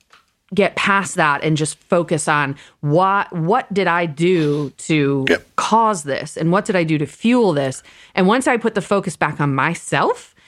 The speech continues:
Speaker 1: and I needed to examine my part in it, then that was
Speaker 2: Yeah.
Speaker 1: a turning point, um, for me at least. And, um, yeah, so there's some advice for us. You know, if you have, if there's an incident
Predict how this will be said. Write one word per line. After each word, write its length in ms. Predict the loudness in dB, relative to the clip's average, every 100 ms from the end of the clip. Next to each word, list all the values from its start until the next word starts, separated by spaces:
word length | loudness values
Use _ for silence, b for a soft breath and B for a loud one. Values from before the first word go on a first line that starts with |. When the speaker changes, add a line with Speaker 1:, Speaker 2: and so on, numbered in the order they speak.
| b
Speaker 1:
and 80 | 0
I 60 | 2
needed 260 | 2 0 2
to 100 | 2
examine 440 | 2 2 2 2
my 200 | 2 0
part 420 | -4 -2 -2 0
in 80 | 0
it, 180 | 0 -2 B B B B _ _
then 280 | 0 2 4
that 200 | 2 2
was 460 | 0 -2 -4 -16 _ _ 2
Speaker 2:
Yeah. 200 | 2 2 -4
Speaker 1:
a 80 | -4
turning 360 | -4 -10 -12
point, 480 | -8 -8 -8 -16 -20 -20 b -10 -4
um, 280 | -2 -2
for 200 | -2 0
me 400 | 2 0 -2 -16 _
at 140 | -8 -8
least. 500 | -10 -10 -14 -20 _ _ -2
And, 360 | 2 2 2
um, 400 | 0 0 -2 -4 -8 _ _ b b b
yeah, 200 | 2 2
so 160 | 2 0
there's 200 | 0 0
some 120 | 0
advice 640 | 2 2 0 -2 -6 -18 _
for 260 | -2 0 2
us. 320 | -2 -4 -4
You 140 | -2
know, 180 | 0 0
if 120 | 0
you 80 | 0
have, 320 | 2 0 0
if 80 | -2
there's 220 | 0 0
an 80 | 2
incident 520 | 0 0 0 0 -2